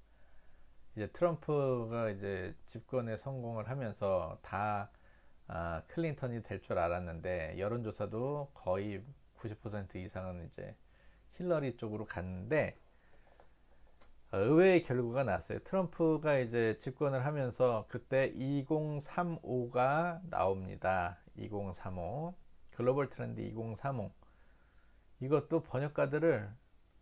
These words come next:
엄청나게 섭외를 했어요. 예문하고 한울은, 아, 기조, 기조대로 가는 거예요. 가장 먼저 낸 데가 어디냐? 예문이죠.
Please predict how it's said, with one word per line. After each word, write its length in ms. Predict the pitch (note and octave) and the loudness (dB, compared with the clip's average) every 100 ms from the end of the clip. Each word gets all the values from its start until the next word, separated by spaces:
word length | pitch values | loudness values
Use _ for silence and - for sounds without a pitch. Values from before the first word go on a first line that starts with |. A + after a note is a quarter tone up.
| - | -12
엄청나게 640 | - C3 - F#3+ F#3 E3 | -6 -4 -2 2 6 6
섭외를 360 | D3+ F3+ E3 C#3+ | 6 4 4 4
했어요. 360 | B2 - F#2+ F#2+ | 2 0 0 4
예문하고 640 | A2+ C#3+ D3 C#3 B2 A#2+ | 4 4 2 2 0 0
한울은, 640 | A#2 F#3+ E3+ C3 D3+ A#2 G#2+ - - - - - - - - - - - - - | -2 0 0 0 0 -2 -6 -16 -20 -20 -20 -20 -20 -20 -20 -20 -20 -20 -18 -8
아, 520 | F2 F2 E2+ E2 F#2+ - - - _ - - - - - - - - | -4 -4 -4 -6 -10 -16 -20 -20 _ -20 -20 -20 -20 -20 -20 -20 -14
기조, 560 | - A#2+ D3 B2+ G#2+ - - - - | -4 -2 2 2 2 -4 -18 -20 -14
기조대로 1200 | - B2 C#3 B2 - - - - G#2 G#2 G#2+ - - - - - | -8 -2 -2 -2 -6 -20 -20 -6 -2 0 0 -4 -14 -20 -20 -10
가는 320 | F#2+ G#2 G2+ | -6 -6 -4
거예요. 300 | D#2+ - G#2 - - - - - - - - - - - - - - - | -6 -6 -10 -16 -20 -20 -20 -20 -20 -20 -20 -20 -20 -20 -20 -20 -20 -20
가장 360 | - A2+ C#3 C#3 | -8 0 2 2
먼저 340 | A2 A#2+ C3 | 2 2 2
낸 420 | B2 G#2 G2+ G2+ G2 | 2 2 -2 -4 -2
데가 340 | G2 G#2+ A2+ | -2 0 0
어디냐? 460 | G2+ F2 E2 D#2+ F2+ - | -2 -4 -4 -6 -8 -8
예문이죠. 600 | F#2 G#2+ B2+ A2 E2+ - | -4 -2 -2 -4 -8 -10